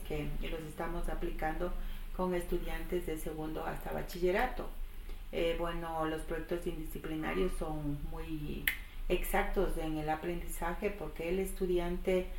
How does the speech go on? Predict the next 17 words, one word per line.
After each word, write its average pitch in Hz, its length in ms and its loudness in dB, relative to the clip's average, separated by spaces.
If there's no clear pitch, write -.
trata 185 340 6
de 170 160 4
relacionar 196 1040 4
área 165 380 0
con 156 180 -2
área. 226 320 4
Si 175 140 0
nosotros 175 280 2
estamos 175 320 0
dando 160 380 -2
un 175 240 -2
tema 160 380 0
en 170 160 -4
el 160 140 -2
área 160 240 2
de 156 160 2
lengua 160 680 0